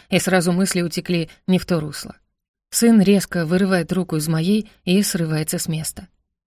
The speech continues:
«Жужа!» Раздается на весь двор его вопль, а я от неожиданности подпрыгиваю. «Мам, это же Жужа!» А у меня внутри все обмирает, когда я вижу Лешу во дворе возле сада. Он дергает уголком губ.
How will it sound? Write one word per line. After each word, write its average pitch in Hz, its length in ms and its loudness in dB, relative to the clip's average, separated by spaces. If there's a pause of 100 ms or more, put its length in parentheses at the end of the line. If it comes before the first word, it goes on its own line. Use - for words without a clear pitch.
(160)
«Жужа!» 208 640 0 (320)
Раздается 196 580 2
на 190 140 4
весь 185 240 2
двор 180 260 0
его 160 340 -2
вопль, 180 380 -4 (280)
а 170 140 0
я 180 280 0
от 208 100 -6
неожиданности 175 760 -2
подпрыгиваю. 175 800 -6 (260)
«Мам, 254 540 2
это 240 220 0
же 226 360 0
Жужа!» 196 640 -2 (260)
А 202 100 4
у 214 40 8
меня 240 240 6
внутри 214 380 2
все 208 220 0
обмирает, 208 560 2
когда 156 240 0
я 156 80 0
вижу 160 220 -2
Лешу 180 320 -2
во 156 100 -2
дворе 160 360 -2
возле 156 300 -4
сада. 156 400 -6 (340)
Он 214 180 6
дергает 196 540 2
уголком 180 520 0
губ. 160 280 -12